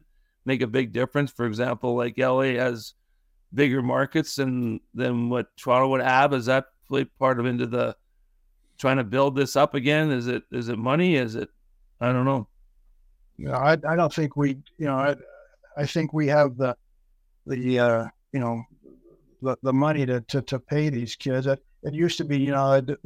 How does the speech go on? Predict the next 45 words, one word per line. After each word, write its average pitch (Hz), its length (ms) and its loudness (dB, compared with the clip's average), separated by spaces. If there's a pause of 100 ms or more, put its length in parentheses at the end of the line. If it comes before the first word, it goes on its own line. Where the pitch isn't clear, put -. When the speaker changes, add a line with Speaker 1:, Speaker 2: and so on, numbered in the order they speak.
(280)
Speaker 2:
you'd 139 160 -2
always 143 340 4
hear 143 280 0
that, - 340 -4
uh, 127 240 -2 (460)
you 139 60 -6
know, 127 180 -6 (400)
guys 151 280 4
wouldn't 147 220 0
wanna 139 160 0
come 139 280 0
to 120 100 -4
Toronto, 120 480 -6 (840)
uh, 117 460 0
to, 73 160 -10
you 135 80 -4
know, 120 160 -2 (160)
to - 180 -14
come 135 140 -4
out 135 140 2
of 131 80 2
the 123 80 -2
U 127 240 0
S 120 300 2
and 117 340 -4
come 135 140 0
up 127 140 -2
here 175 120 2
and 120 200 -6 (120)
play 127 320 0
and, 110 200 -2 (760)
and 123 180 -2
so 143 240 0
on. 120 240 -2
But, 117 200 -4 (120)
uh, 127 360 0
I, 147 80 0
I - 20 2
don't 151 180 2
think 135 220 -4
that's 127 240 -2
the 120 60 -18
case. 123 360 -6
I, 131 80 -2
I, 131 260 -6